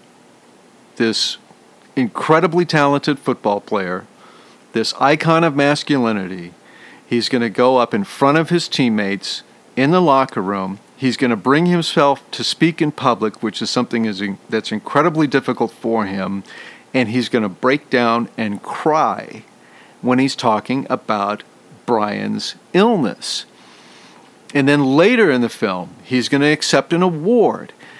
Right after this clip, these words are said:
And by this time, he has started to overcome his fear of public speaking a little bit. He gives a very short speech, but is very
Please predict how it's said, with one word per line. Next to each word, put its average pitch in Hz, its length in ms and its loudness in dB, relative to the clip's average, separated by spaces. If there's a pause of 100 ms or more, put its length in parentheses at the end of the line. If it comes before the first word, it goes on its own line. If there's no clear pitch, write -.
(340)
And 131 560 2
by 131 180 4
this 180 220 2
time, 147 340 2
he 117 160 0
has 120 120 0
started 135 360 2
to 131 80 0
overcome 127 480 0
his 120 120 0
fear 120 240 2
of 113 100 -2
public 113 320 -2
speaking 170 460 0
a 123 60 2
little 120 200 0
bit. 120 220 0
He 120 80 0
gives 110 240 -4
a 117 60 -2
very 117 280 0
short 185 380 0
speech, - 440 -2
but 117 100 -2
is 113 140 -2
very 110 300 -2